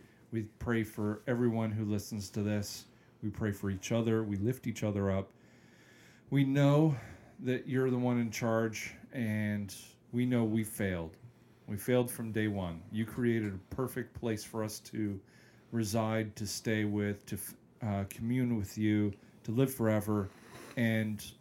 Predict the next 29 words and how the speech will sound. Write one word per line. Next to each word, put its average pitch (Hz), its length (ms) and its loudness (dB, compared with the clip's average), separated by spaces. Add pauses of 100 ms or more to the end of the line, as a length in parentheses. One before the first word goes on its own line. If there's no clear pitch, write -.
(200)
we 127 180 2
decided, 110 720 2 (1080)
"You 123 180 2
know 135 180 6
what, 135 240 4
God, 131 420 4
we're 123 160 4
gonna 117 160 2
be 110 160 4
the 101 100 -2
rebels," 101 640 -2
and 98 720 -2 (680)
we, 123 520 2 (240)
we 143 240 4
decided 110 640 2
to - 80 -2
let 107 240 2
sin 113 480 2
enter 107 320 -2
the 98 160 0
earth. 90 360 -2 (180)
We 127 120 0
decided 117 440 0
to 110 40 -4
let 104 260 -2
suffering 101 840 -4 (480)
dictate 117 440 0
our 95 160 0
lives. 90 600 -4